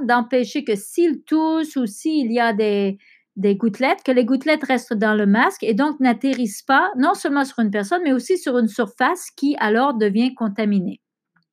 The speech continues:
Bien sûr, une des, des mesures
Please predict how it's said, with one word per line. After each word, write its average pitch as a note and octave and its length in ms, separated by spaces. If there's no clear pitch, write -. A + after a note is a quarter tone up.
Bien D#4 280
sûr, D#4+ 560
une D4+ 240
des, A#3+ 600
des A3+ 200
mesures C4 760